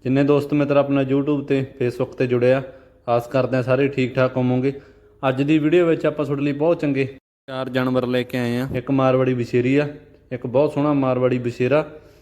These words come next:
ਤੇ ਦੋ ਨੁਕਰੇ ਬਸ਼ੀਰੇ ਆ। ਤੇ ਚਾਰਾਂ ਜਾਨਵਰਾਂ ਦੀ ਆਪਾਂ ਫੁੱਲ ਜਾਣਕਾਰੀ,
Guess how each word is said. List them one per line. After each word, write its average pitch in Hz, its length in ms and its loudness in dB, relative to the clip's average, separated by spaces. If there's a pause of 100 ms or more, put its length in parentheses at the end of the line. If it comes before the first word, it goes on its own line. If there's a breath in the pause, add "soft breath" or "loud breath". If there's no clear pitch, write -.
(160 loud breath)
ਤੇ 143 100 0
ਦੋ 139 180 2
ਨੁਕਰੇ 135 360 2
ਬਸ਼ੀਰੇ 139 400 2
ਆ। 165 100 0 (680 soft breath)
ਤੇ 127 120 -4
ਚਾਰਾਂ 151 360 2
ਜਾਨਵਰਾਂ 147 380 2
ਦੀ 143 120 0
ਆਪਾਂ 139 220 -2
ਫੁੱਲ 131 260 0
ਜਾਣਕਾਰੀ, 131 540 0